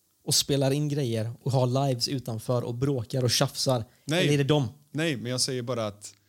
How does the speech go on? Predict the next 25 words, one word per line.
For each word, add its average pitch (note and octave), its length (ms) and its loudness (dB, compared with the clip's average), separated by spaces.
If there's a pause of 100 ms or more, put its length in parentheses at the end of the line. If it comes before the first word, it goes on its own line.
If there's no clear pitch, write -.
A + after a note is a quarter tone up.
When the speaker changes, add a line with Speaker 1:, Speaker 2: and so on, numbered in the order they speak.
(800)
Speaker 2:
det A#2+ 100 -8
måste C3+ 280 -4
få A#2+ 100 -6
ett A#2 80 -6
slut. - 420 -4
Speaker 1:
Exakt, D#3 240 2
Speaker 2:
För, F#3 60 2
Speaker 1:
jag F#3 240 4
Speaker 2:
för D#3+ 80 4
att D3 260 0
det D3+ 60 2
här E3 200 4
är E3+ 40 2 (100)
inte C3 380 0
för, A#2+ 440 -2
för, A#2+ 280 -8
för A#2 120 -8
att A2 100 -4
hjälpa A2+ 260 -4
dottern G#2 400 -6
för, G#2+ 260 -16
för, A2+ 180 -10
för A2 180 -8
fem G#2 240 -6
öre. G2+ 200 -6